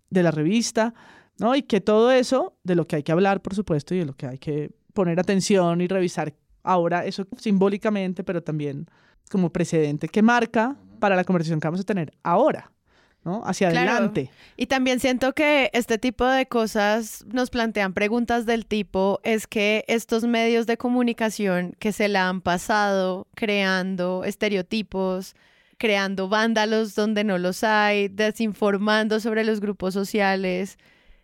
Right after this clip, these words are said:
Speaker 2: pues se lo buscaron. Y pues tampoco es el punto. Y yo siento que hay una reflexión del tipo, esta sa-, acción de hecho es una consecuencia directa de sus actos y se merecen, este, como cualquiera que sea la aproximación que tuvo este grupo de personas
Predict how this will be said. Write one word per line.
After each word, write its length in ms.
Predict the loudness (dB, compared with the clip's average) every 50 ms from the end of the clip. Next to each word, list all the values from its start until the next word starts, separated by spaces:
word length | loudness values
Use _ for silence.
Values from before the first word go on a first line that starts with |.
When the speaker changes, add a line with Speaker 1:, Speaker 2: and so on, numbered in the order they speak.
| _ _ _ _ _ _
Speaker 2:
pues 160 | -2 0 0
se 100 | 2 2
lo 100 | 2 2
buscaron. 480 | 0 -2 -2 -2 -4 -4 -4 -6 -10 -16 _ _ _ _ _
Y 100 | -4 -2
pues 200 | 0 0 -2 0
tampoco 600 | 0 0 0 0 0 2 2 2 2 2 2 0 0
es 140 | 0 2 0
el 180 | 0 0 0
punto. 480 | 0 2 2 2 2 0 -4 -8 -10 -8 -6
Y 100 | -4 -2
yo 120 | 0 0
siento 240 | 0 0 0 0 0
que 100 | 0 2
hay 120 | 2 2 2
una 160 | 2 2 0
reflexión 580 | 0 0 -2 -2 -2 -2 -2 0 0 0 0
del 200 | 0 -2 -2 -4
tipo, 480 | -4 -4 -4 -4 -2 0 2 2 0 0 -4 _ _ _
esta 260 | -4 -4 -4 -4 -4 -2
sa-, 80 | -2 -2 -2
acción 320 | -2 -2 0 -2 0 0
de 200 | 0 0 2 0
hecho 220 | 0 -2 -2 -4 -6 -6 -6 -12 _
es 220 | -6 -4 -2 -2 -2
una 180 | -2 -2 -2 -2
consecuencia 760 | -2 -4 -4 -2 -4 -4 -4 -2 -4 -4 -4 -4 -4 -2 0
directa 360 | 0 0 -2 -2 -4 -4 -6
de 80 | -6
sus 160 | -4 -4 -4 -4
actos 420 | -4 -6 -4 -4 -4 -4 -4 -4 -4
y 140 | -4 -4 -2
se 120 | -2 -2
merecen, 580 | -2 -2 -2 -2 -2 -2 -4 -4 -4 -6 -6 -6
este, 560 | -6 -6 -6 -6 -4 -4 -4 -4 -4 -8 -10 _ _
como 240 | -10 -8 -6 -6 -4
cualquiera 480 | -4 -4 -4 -4 -2 0 0 0 0 -2
que 120 | -6 -8
sea 440 | -4 -2 -2 -2 -2 -2 -4 -8 -12 -16 _ _
la 160 | -6 -2 -2 -2
aproximación 600 | -2 -4 -6 -6 -4 -4 -2 -2 -2 -2 -4 -4
que 160 | -4 -6 -6
tuvo 320 | -4 -2 -2 0 0 0 -2
este 180 | -2 -4 -4
grupo 320 | -2 -2 -2 -2 -2 -2 -2
de 160 | -2 -4 -4
personas 540 | -6 -6 -4 -4 -4 -4 -4 -4 -8 -10